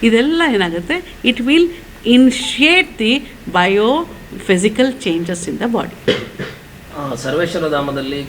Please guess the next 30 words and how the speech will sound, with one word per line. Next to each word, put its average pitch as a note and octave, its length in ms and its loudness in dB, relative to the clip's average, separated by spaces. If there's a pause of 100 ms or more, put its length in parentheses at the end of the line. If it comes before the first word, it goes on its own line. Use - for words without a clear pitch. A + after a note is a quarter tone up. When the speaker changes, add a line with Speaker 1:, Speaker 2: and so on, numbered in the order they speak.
Speaker 2:
ಕೇವಲ C3 300 -4
ಹೋಮ B2 320 -2
ಮಾತ್ರ A2+ 340 -6
ಅಲ್ಲ, G#2 220 -8
ಆ, G#2 880 -14 (380)
ಇಲ್ಲಿ C3 160 -4
ಬೇರೆ C3 240 -2
ಬೇರೆ B2 420 0 (560)
ಅಂದರೆ, A#2+ 280 -4
ಆ, A#2 460 -10
ಶಿವಲಿಂಗಗಳ A#2 640 0
ದರ್ಶನ G#2+ 360 -10
ಆಗುತ್ತೆ. G2+ 640 -12 (260)
ಇದೆಲ್ಲದು F#3 600 2
ಇಲ್ಲಿ E3 240 -2
ಯಾವ್ಯಾವ್ದು, C3+ 500 -2
ಅಂದರೆ C3 260 -2
ಹೋಮನ D3 360 0
ಹೊರತುಪಡಿಸಿ C#3 580 -4
ಇಲ್ಲಿ C#3 260 -4
ಏನೇನು C#3 300 2
ವೀಕ್ಷಣೆ A#2 440 -2
ಸಿಗುತ್ತೆ? A#2 360 -2
Speaker 1:
ಎಸ್, - 280 0 (300)
ಇನ್ನೊಂದು D#4 400 6
ವಿಶೇಷತೆ A3 600 2
ಅಂದರೆ F3+ 280 -4
ಸರ್ವೇಶ್ವರ B3 720 -2
ಧಾಮ F#3 380 0
ಬಂದು E3+ 480 -4